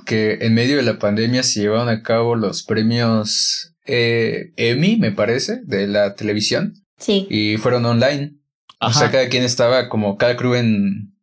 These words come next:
Speaker 1: pues, en una salita o en una
Speaker 3: Justo.
Speaker 1: cena privada, cosas por el estilo.
Speaker 3: Justo, creo, creo que va,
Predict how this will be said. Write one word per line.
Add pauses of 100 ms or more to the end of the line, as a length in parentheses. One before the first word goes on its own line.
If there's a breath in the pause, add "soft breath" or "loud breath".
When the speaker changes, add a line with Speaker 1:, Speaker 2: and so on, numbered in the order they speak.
(180)
Speaker 1:
pues,
en
una
salita
o
en
una
Speaker 3:
Justo.
Speaker 1:
cena
privada,
cosas
por
el
estilo. (1040)
Speaker 3:
Justo,
creo, (220)
creo
que
va,